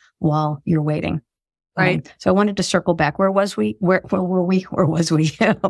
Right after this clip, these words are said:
Speaker 1: Where were we? <laughs> Um, my brain works so fast sometimes that I lose track of where I was.
Speaker 2: Um, we were talking about, like, when somebody is in a
Speaker 1: Mm-hmm.
Speaker 2: position where they can't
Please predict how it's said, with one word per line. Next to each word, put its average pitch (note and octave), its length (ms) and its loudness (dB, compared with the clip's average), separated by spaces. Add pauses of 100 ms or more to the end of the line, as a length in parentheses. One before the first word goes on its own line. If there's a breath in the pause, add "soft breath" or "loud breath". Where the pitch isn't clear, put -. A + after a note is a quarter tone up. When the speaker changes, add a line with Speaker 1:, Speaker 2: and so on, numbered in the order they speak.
Speaker 1:
Where A3 140 2
were G3+ 260 0
we? - 200 0 (300 loud breath)
<laughs> - 500 -4 (1300 loud breath)
Um, F3 320 0 (280 loud breath)
my F3+ 120 4
brain G3+ 480 0 (200)
works G#3 300 0
so G3+ 140 2
fast G3 300 0
sometimes E3+ 400 -2
that F3 120 0
I E3+ 100 2
lose F3+ 260 -2
track E3+ 320 -2
of D#3+ 80 -2
where D#3+ 140 2
I D3+ 60 2
was. D#3+ 400 -2 (720)
Speaker 2:
Um, G#3+ 240 0
we B3+ 140 2
were B3+ 100 0
talking A#3 420 2
about, G3 360 2
like, G3 180 0
when G3 160 -2
somebody F#3+ 520 0
is F3+ 200 -2
in F#3 100 -2
a F3+ 40 0
Speaker 1:
Mm-hmm. - 40 -4
Speaker 2:
position F3+ 420 -4
where F3+ 140 0
they F3 200 2
can't F#3 520 -4